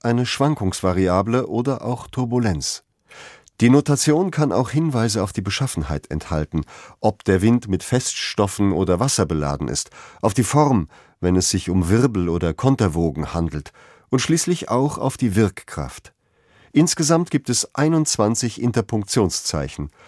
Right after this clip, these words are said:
allesamt der Standardschrift entnommen, und sie reichen aus, um den Wind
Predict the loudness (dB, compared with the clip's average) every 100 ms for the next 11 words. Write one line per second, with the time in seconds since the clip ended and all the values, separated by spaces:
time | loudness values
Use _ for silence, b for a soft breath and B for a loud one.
0 | b b 2 4 4 2 2 0 0 0
1 | 2 2 -2 -2 -4 -4 -6 -4 0 2
2 | 2 0 B B B B 2 2 2 0
3 | 0 -2 -2 0 2 2 0 -2 0 0
4 | 2 2 2 -4 -14